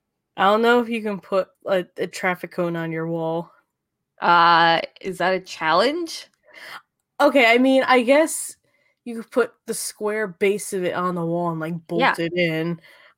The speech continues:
Speaker 1: Uh, yeah, but then it's, like, sticking out of the wall.
Speaker 2: I think that's a great idea,
Speaker 1: What if co-,
Speaker 2: honestly.
Speaker 1: what if cockroaches try to live in it?
Speaker 2: Oh my god, they might.
Speaker 1: It's, it's like a
Speaker 2: They
Speaker 1: perfect,
Speaker 2: might.
Speaker 1: it's a nest.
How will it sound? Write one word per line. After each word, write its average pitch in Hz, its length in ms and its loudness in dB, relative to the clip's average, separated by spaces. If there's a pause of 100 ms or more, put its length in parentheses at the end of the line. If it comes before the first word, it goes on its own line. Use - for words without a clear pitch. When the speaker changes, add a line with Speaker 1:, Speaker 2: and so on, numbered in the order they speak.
Speaker 1:
Uh, 240 40 4
yeah, 226 260 6
but 196 160 -2
then 214 140 4
it's, 208 140 -2
like, 214 200 0
sticking - 640 -6
out 196 140 0
of 185 60 -2
the 175 80 -2
wall. 165 520 -4 (480)
Speaker 2:
I 208 220 2
think 226 240 -6
that's 220 220 2
a 220 60 -2
great 175 300 -2
idea, 165 640 -2
Speaker 1:
What 202 160 0 (100)
if 175 80 -8
co-, 190 60 0
Speaker 2:
honestly. 175 280 -8
Speaker 1:
what 202 180 4
if 220 120 -6
cockroaches 185 640 0
try 165 220 0
to 165 80 -2
live 165 240 -2
in 160 100 -4
it? 180 220 0 (720)
Speaker 2:
Oh 180 180 -8
my 170 160 -10
god, 165 380 -6
they 156 160 -8
might. 156 580 -4 (220)
Speaker 1:
It's, 233 240 -6
it's 302 240 2
like 330 220 6
a 330 60 6
Speaker 2:
They 294 140 2
Speaker 1:
perfect, 320 260 6
Speaker 2:
might. 359 260 4
Speaker 1:
it's 349 260 2
a 339 60 4
nest. 294 840 0